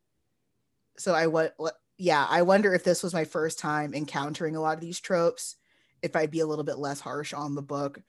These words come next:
And I say that not to diminish anyone's experience. If this was, like, super poignant for you, like, I'm not saying that you're bad.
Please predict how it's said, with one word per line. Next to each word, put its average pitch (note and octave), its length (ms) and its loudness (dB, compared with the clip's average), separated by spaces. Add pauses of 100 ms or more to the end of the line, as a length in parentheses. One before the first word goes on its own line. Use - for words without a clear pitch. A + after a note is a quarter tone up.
(300)
And G3 180 2 (1120)
I C4 60 10
say D4+ 160 4
that C#4 160 8
not G3 160 8
to G3+ 80 -4
diminish F#3 340 6
anyone's D#3+ 360 0
experience. D#3 560 2
If E3 80 -4
this A#3 120 6
was, B3 120 0
like, E3 100 2
super F3+ 240 -4
poignant E3 400 -4
for F#3 100 -6
you, F3 200 0
like, D3+ 160 0
I'm D3 120 -2
not D3+ 200 -4
saying D3+ 220 -4
that C#3+ 100 -2
you're D3+ 120 -2
bad. C3+ 480 0